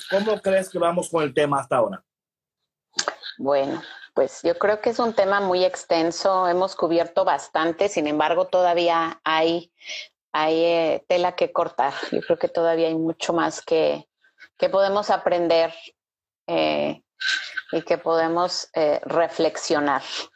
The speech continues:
Speaker 2: Oye, eh, saludos a Grace Hernández, eh, que nos están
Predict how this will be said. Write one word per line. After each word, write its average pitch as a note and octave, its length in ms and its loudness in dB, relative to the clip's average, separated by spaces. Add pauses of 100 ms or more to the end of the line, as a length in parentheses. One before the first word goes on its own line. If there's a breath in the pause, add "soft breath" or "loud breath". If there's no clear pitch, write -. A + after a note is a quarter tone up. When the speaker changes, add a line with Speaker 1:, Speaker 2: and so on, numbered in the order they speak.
(1400 loud breath)
Speaker 2:
Oye, F#3+ 440 0
eh, F3 380 2
saludos G3 640 0
a F3+ 240 0
Grace F#3+ 480 0
Hernández, G3 800 0 (1040)
eh, F3+ 400 0
que F#3 100 2
nos F3 240 -2
están F#3+ 1080 0